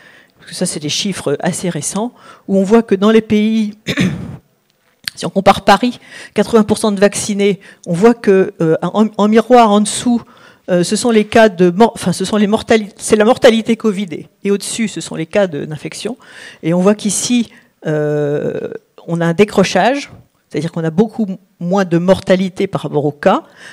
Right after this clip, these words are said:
alors que dans les départements comme la Martinique, où on n'avait que vingt pour cent ou vingt et un pour cent de vaccinés, on a une mortalité qui continue d'être presque en miroir, euh, de la quantité de gens, euh, porteurs.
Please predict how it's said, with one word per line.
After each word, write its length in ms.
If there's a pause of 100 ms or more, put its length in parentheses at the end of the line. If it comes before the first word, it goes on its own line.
(120)
alors 240
que 80
dans 160
les 340
départements 600
comme 160
la 80
Martinique, 680 (280)
où 120
on 40
n'avait 220
que 140
vingt 220
pour 220
cent 260
ou 20
vingt 180
et 40
un 60
pour 140
cent 120
de 60
vaccinés, 440 (540)
on 160
a 260
une 220
mortalité 520
qui 120
continue 400
d'être 280
presque 300
en 80
miroir, 600 (440)
euh, 160
de 160
la 160
quantité 540
de 160
gens, 320
euh, 240
porteurs. 420